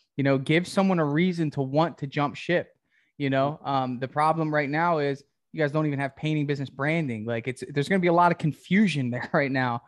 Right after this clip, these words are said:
for anyone that comes in. But that's a, that's a requirement of you guys to actually hit the gas and do it. Create the branding,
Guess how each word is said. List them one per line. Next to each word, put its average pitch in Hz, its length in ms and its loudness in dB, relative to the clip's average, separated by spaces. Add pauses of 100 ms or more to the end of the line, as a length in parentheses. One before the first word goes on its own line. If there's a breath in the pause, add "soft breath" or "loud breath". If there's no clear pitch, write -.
(460 soft breath)
for 143 240 2
anyone 156 380 0
that 131 100 -6
comes 139 300 -2
in. 151 260 -2 (840)
But 175 320 6 (240 soft breath)
that's 151 220 0
a, 156 60 -4
that's 143 240 -4
a 160 40 0
requirement 147 500 4
of 135 100 -2
you 175 80 2
guys 151 280 4
to 139 80 -8
actually 135 300 -4
hit 139 140 -4
the 139 80 -4
gas 143 320 0
and 135 100 -4
do 156 160 0
it. - 180 -6
Create 127 300 -6
the 139 80 -2
branding, 165 600 2